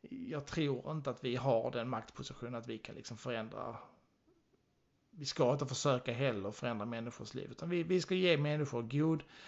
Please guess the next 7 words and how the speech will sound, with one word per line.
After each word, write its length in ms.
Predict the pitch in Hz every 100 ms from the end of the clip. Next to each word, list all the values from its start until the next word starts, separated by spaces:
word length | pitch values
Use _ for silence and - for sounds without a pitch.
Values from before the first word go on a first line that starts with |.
| - - - - -
god 380 | - 156 170 165
medborgarservice, 1300 | 180 180 156 165 160 - 160 165 147 160 170 - 123
vi 160 | 120
ska 200 | 120 120
ge 380 | 123 127 127 117
dem, 420 | 113 120 110 113
eh, 640 | 104 113 95 92 95 82